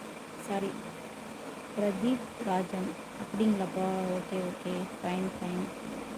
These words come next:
எந்த நடிகை, பழைய நடிகை மாதிரி கமெண்ட் பண்ணுங்க. கேப்டன் என் தலைவன். வணக்கம் மேடம், சாப்பிட்டீங்களா? எப்படி இருக்கீங்க,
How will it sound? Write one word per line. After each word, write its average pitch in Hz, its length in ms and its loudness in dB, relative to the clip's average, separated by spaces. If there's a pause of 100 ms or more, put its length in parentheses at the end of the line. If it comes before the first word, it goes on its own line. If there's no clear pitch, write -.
(520)
எந்த 208 280 6
நடிகை, 208 460 8
பழைய 196 260 6
நடிகை 190 260 4
மாதிரி 190 220 2
கமெண்ட் 190 440 2
பண்ணுங்க. 185 280 0 (1400)
கேப்டன் 208 380 4
என் 202 160 2
தலைவன். 190 400 2
வணக்கம் 202 400 2
மேடம், 190 340 0
சாப்பிட்டீங்களா? 190 480 0
எப்படி 185 220 0
இருக்கீங்க, 185 460 0